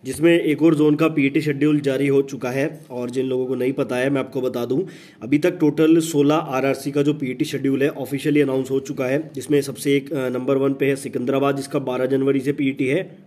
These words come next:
नंबर दो पर भुवनेश्वर है, जिसका दस जनवरी से पीईटी स्टार्ट होना है। नंबर तीन पर अहमदाबाद, यानी कि वेस्टर्न रेलवे मुंबई है, दस जनवरी से यहाँ पर पीईटी स्टार्ट होना है।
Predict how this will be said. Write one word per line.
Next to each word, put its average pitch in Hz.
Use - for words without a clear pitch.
नंबर 131
दो 139
पर 143
भुवनेश्वर 156
है, 160
जिसका 156
दस 147
जनवरी 151
से 156
पीईटी 151
स्टार्ट 143
होना 147
है। 147
नंबर 139
तीन 139
पर 143
अहमदाबाद, 139
यानी 139
कि 135
वेस्टर्न 127
रेलवे 135
मुंबई 127
है, 156
दस 151
जनवरी 156
से 156
यहाँ 143
पर 151
पीईटी 151
स्टार्ट 147
होना 147
है। -